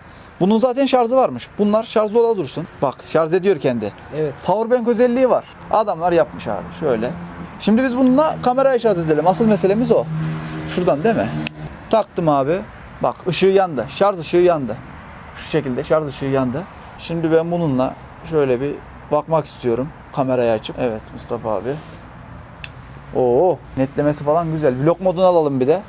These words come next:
Speaker 1: Vlog modunu aldım abi. Şöyle sana vereyim. Sen bir bak. Nasıl?
Speaker 2: Bence güzel.
Speaker 1: İyi değil mi?
Speaker 2: Aynen öyle.
Speaker 1: Şöyle adamlar yapmış.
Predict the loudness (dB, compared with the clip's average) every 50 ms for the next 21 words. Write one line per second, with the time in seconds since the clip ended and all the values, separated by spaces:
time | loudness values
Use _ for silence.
0 | -6 -2 -2 -2 -2 0 -2 -2 -2 0 2 2 2 2 2 0 -4 -8 -6 -4
1 | -2 -2 0 -2 -4 -8 -12 -16 -18 -18 -18 -18 -18 -12 -4 0 0 0 0 0
2 | -4 -6 -10 -18 -12 -6 -4 -2 0 0 2 2 0 0 -2 -6 -8 -12 -16 -16
3 | -16 -16 -16 -16 -16 -16 -18 -18 -18 -8 -2 0 0 0 0 0 0 0 0 -2
4 | -6 -14 -20 -20 -18 -6 0 0 0 0 0 -2 -2 -4 -6 -14 -20 -20 -20 -20
5 | -20 -18 -18 -18 -20 -20 -20 -20 -20 -16 -14 -14 -14 -14 -14 -16 -16 -14 -14 -14
6 | -14 -14 -16 -20 -20 -20 -16 -8 -4 -2 0 2 2 2 0 0 -4 -6 -8 -12
7 | -18 -20 -20 -20 -20 -20 -20 -20 -20 -20 -20 -18 -16 -16 -14 -14 -14 -14 -14 -14
8 | -16 -18 -20 -20 -20 -20 -10 -4 -2 0 2 2 2 2 2 2 2 2 2 4
9 | 2 2 0 -4 -10 -10